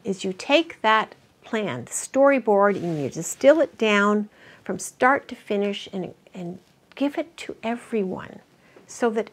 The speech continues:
everyone has an idea of what they can expect. There are no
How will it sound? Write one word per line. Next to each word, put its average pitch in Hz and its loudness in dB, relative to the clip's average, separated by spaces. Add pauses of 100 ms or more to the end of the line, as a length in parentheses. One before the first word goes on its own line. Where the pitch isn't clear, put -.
(120)
everyone 214 0
has 208 -6
an 208 -4
idea 196 -2
of 190 -8
what 220 -4
they 311 -2
can 240 -4
expect. - -8 (200)
There 220 -2
are 214 -2
no 240 0